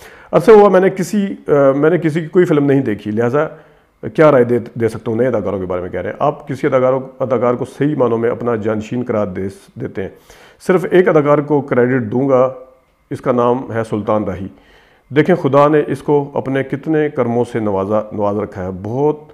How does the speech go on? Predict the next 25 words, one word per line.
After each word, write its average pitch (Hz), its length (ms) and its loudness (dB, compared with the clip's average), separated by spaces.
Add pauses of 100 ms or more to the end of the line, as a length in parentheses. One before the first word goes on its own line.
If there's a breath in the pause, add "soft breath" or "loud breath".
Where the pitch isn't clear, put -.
(340 soft breath)
यहाँ 123 220 -2
बहुत 135 260 0
से 151 100 -4
लोगों 120 260 0
ने 120 120 0
इसके - 320 -10
चेहरे 120 260 -2
पर - 300 -6 (240 loud breath)
एतराज़ात 113 520 0
किए, 110 460 -4 (180 loud breath)
मगर 117 220 0 (140)
इसी 160 220 -6
चेहरे 135 260 0
को 123 100 -4
खुदा 113 240 -2
ने 113 100 -2
आज 110 80 0
फिल्म 113 200 -6
इंडस्ट्री 107 320 -6
में 107 100 -4
सबसे 110 320 -12
ज़्यादा 98 240 -4
इज्जत 92 180 -8
दी 82 160 -12
है। 85 120 -16